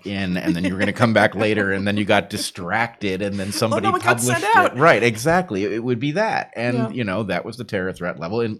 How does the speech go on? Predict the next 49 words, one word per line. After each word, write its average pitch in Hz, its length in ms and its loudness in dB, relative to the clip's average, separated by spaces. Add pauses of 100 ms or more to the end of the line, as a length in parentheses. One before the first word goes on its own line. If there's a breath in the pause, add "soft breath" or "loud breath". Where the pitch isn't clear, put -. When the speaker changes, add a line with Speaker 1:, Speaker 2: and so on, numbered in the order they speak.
Speaker 1:
in 101 160 -6
which 101 200 -8
case 85 280 -10
we 82 100 -8
actually, 78 480 -10 (480 loud breath)
I - 60 -16
believe, 92 520 -8 (280)
discovered, 98 880 -4
I - 20 -12
mean, 82 140 -8
the 76 80 -8
whole 110 200 -10
reason 92 360 -8
that 80 140 -10 (340)
it's - 180 -18
not 98 100 -12
like 95 140 -12
terrorism 92 460 -6
has 69 100 -12
gone 76 260 -10
anywhere. 69 500 -10
When's 90 180 -10
the 90 40 -8
last 87 220 -4
time 82 180 -6
you 80 60 -10
saw 78 240 -8
a 73 60 -8
color 76 260 -10
code 67 300 -10
for 69 260 -12
w-, 78 220 -16
where 82 240 -8
we 80 160 -8
are 76 220 -4
at, - 160 -14
at - 200 -14
threat 92 300 -8
level, 67 240 -10
right? 95 200 -2 (200 loud breath)
They - 80 -6
got 160 140 -2
Speaker 2:
Yeah. 190 40 -4
Speaker 1:
rid 202 80 0
of 123 80 -2
it 80 140 -6
because, 92 340 -6 (480 loud breath)
you 104 300 -12
know, - 20 -6